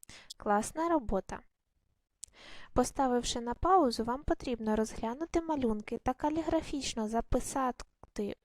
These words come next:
у порядку спадання числа, які знайдете в малюнках.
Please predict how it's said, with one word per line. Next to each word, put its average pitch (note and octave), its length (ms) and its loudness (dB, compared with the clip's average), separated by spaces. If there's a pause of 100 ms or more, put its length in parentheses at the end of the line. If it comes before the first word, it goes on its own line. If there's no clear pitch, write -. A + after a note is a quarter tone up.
у B3+ 140 6
порядку A3+ 800 0
спадання B3 1040 -2 (580)
числа, B3 460 -2
які F4 340 -2
знайдете G#3+ 580 -4
в B3+ 100 -10
малюнках. G#3 760 -6